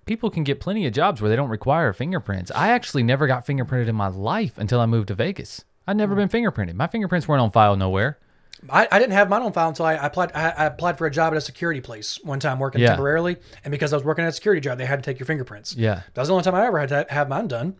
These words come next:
Speaker 1: Yeah.
Speaker 2: But yeah, there's lots of jobs that
Speaker 1: Mm.
Speaker 2: don't require it, but at the same time, it's like the, the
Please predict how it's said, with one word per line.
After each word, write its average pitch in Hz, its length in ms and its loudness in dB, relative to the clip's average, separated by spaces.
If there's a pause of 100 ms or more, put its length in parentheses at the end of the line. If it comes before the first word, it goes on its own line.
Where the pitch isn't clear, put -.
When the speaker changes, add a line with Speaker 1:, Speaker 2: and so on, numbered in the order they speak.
(160)
Speaker 1:
Yeah. 101 240 -4 (100)
Speaker 2:
But - 80 2
yeah, 226 60 8
there's 311 140 2
lots 311 180 2
of 175 80 0
jobs 135 220 0
that 135 60 0
Speaker 1:
Mm. - 20 0
Speaker 2:
don't 156 140 0
require 165 440 2
it, 127 100 -8
but 143 140 -6
at 170 80 -10
the 175 60 -6
same 180 240 0
time, 196 340 2
it's 147 140 -4
like 143 240 -4 (760)
the, 156 220 -6
the 139 360 -6